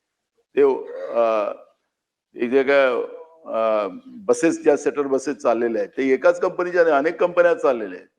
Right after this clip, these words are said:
मुंबईमध्ये रस्त्याने जाणारी लोक आता त्यांचं जीवित धोक्यात राहिलेलं नाही. आणि त्याच्यामुळे ही सगळी जी परिस्थिती वाढत चाललेली आहे,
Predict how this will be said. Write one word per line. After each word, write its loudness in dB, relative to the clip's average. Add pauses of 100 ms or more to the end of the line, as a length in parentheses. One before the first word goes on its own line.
(240)
मुंबईमध्ये 2
रस्त्याने 2
जाणारी 2
लोक -2
आता 2
त्यांचं -2
जीवित -6
धोक्यात -4
राहिलेलं -16
नाही. -20 (600)
आणि -6
त्याच्यामुळे 2
ही -2
सगळी -4
जी -4
परिस्थिती -2
वाढत 4
चाललेली -4
आहे, -8